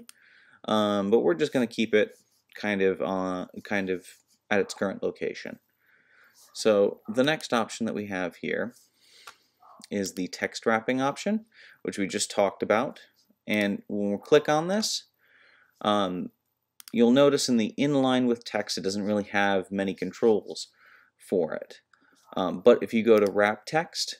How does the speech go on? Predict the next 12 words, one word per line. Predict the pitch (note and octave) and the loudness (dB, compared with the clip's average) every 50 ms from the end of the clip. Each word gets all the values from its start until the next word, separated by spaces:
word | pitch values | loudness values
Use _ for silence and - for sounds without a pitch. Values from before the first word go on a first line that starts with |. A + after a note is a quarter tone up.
| _ _ - | _ _ -8
you | - G#2+ G#2 | -6 -6 -4
have | G#2 G#2+ G2+ G2 F#2+ F2+ | -2 -2 0 0 0 0
on | - - F#2+ F#2+ | -2 -4 -4 -4
both | E2+ - G2 G#2 A2 - | 2 4 4 4 4 2
sides. | - - C#3+ C3 C3 C#3 D3+ F3+ G3 - - - - - _ _ _ _ _ _ - _ _ - _ _ _ _ _ _ _ - | 0 0 0 0 0 -2 -4 -6 -8 -8 -10 -12 -14 -16 _ _ _ _ _ _ -20 _ _ -20 _ _ _ _ _ _ _ -8
So | - - G#2+ G2+ | 0 4 4 4
you | F#2+ G2 G#2 G2 | 4 4 0 -2
can | - G#2+ G2+ | -2 -4 -4
have, | - - G#2 A2 G#2+ G#2+ G#2 G2+ G2+ G2 F#2+ - - - - - - - - | -2 -2 0 0 2 2 2 2 0 0 -2 -6 -14 -20 -20 -16 -12 -6 -4
uh, | F#2+ F#2+ F2+ - - _ _ - | -2 -2 -2 -4 -8 _ _ -20
have | - - - A2+ A2+ A2 G#2 G2 | -12 -4 0 2 2 2 0 -2
the | - - | -6 -8